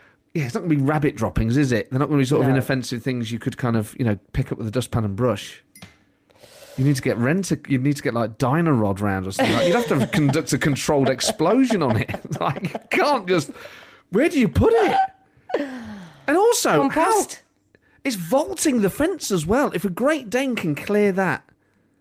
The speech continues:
Speaker 1: that's not really a, an option on Crufts, is it? Sort of vault the fence, do your business, bury it. That would be kind of more
Speaker 2: Well,
Speaker 1: like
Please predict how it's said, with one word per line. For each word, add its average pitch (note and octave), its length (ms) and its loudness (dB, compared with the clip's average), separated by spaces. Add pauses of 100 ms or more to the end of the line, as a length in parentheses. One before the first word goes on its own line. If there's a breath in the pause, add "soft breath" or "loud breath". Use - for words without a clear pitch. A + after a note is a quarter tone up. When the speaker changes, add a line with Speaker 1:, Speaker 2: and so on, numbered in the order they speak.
(540 soft breath)
Speaker 1:
that's G3 180 -2
not A3+ 120 0
really D#3+ 240 4
a, A#2+ 220 2
an B2 120 0
option C#3+ 280 0
on G2+ 140 0
Crufts, - 300 -6
is B2 120 0
it? - 120 -4
Sort G2+ 200 -2
of F#2+ 160 -4 (160)
vault A#2 400 -2
the A#2 80 -4
fence, G2+ 540 -6
do B2+ 120 0
your A2+ 160 4
business, G2 540 -4 (120)
bury G#2+ 340 -2
it. - 120 -14 (200)
That C#3 120 -2
would C#3 100 -4
be A#2+ 100 -4
kind A2+ 160 -6
of G#2 60 -6
more B3+ 120 0
Speaker 2:
Well, A#3+ 200 2
Speaker 1:
like - 220 -8